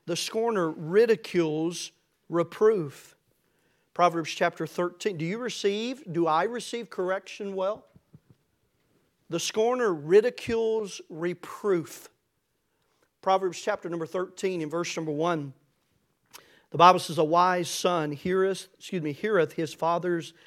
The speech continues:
what? "Instruction. But a scorner heareth not rebuke." Why?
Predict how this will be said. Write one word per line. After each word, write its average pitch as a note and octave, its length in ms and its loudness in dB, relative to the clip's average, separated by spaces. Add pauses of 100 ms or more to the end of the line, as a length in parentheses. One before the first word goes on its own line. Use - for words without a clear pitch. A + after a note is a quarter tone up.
(140)
what? D3 320 0 (720)
"Instruction. C#3 880 -4 (2750)
But C#3 140 0
a C#3 60 -4
scorner C#3+ 720 -4 (1700)
heareth D3 380 -8
not C3+ 280 -10
rebuke." B2 540 -14 (1600)
Why? E3 280 -10